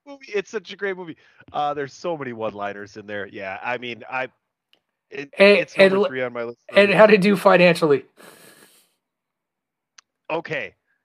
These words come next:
Speaker 1: not good. <laughs>
Speaker 2: Not good at all.
Speaker 1: It had a twenty-four million dollar budget. It did thirteen million, but it did make a hundred twenty-six thousand,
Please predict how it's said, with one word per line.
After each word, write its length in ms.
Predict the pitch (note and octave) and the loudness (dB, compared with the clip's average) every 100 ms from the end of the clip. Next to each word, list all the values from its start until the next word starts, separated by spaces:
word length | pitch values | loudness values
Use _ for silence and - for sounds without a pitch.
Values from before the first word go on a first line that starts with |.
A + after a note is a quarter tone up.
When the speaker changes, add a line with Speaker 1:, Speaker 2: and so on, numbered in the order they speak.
| _ | _
Speaker 1:
not 340 | A#2 A#2+ C3 C#3 _ - | -16 -10 -10 -10 _ -16
good. 320 | B2+ A2 - _ | -12 -12 -16 _
<laughs> 120 | _ | _
Speaker 2:
Not 380 | E3+ F3 F#3 F#3+ | 2 6 6 4
good 220 | E3 F3 | 0 -2
at 80 | D#3 | 2
all. 240 | E3 D#3 - - _ - _ - _ _ _ - - _ - _ _ _ _ _ _ _ _ _ - | 2 2 0 -12 _ -20 _ -20 _ _ _ -20 -20 _ -20 _ _ _ _ _ _ _ _ _ -12
Speaker 1:
It 240 | - D3 - | -6 -8 -8
had 640 | A#2+ C#3+ C3 A#2+ B2+ D3+ _ _ _ _ | -10 -6 -6 -6 -8 -12 _ _ _ _
a 540 | C3 B2 A2+ A2 A#2 A#2+ _ _ | -10 -8 -8 -8 -12 -16 _ _
twenty-four 460 | D3+ G3+ G#3+ F#3+ F3+ | -12 -10 -8 -8 -6
million 260 | E3+ E3 | -8 -8
dollar 260 | D#3 D3+ C3 | -6 -6 -6
budget. 360 | C#3 C3+ C#3 | -8 -8 -8
It 160 | B2+ B2 | -10 -10
did 240 | C3 B2+ _ _ | -8 -10 _ _
thirteen 640 | D3+ E3+ - D3 C3+ B2+ A2+ - | -12 -12 -16 -16 -16 -18 -20 -12
million, 440 | B2 B2+ A#2+ A#2 A2+ | -10 -8 -8 -10 -8
but 120 | B2 | -8
it 120 | B2 | -6
did 180 | F#3+ G3+ | -6 -4
make 160 | F#3 - | -6 -8
a 60 | |
hundred 280 | D#3+ G3 E3 | -8 -10 -12
twenty-six 520 | - F3 E3+ E3+ - | -10 -10 -10 -14 -12
thousand, 480 | E3+ D#3+ D3+ C#3 | -8 -8 -8 -14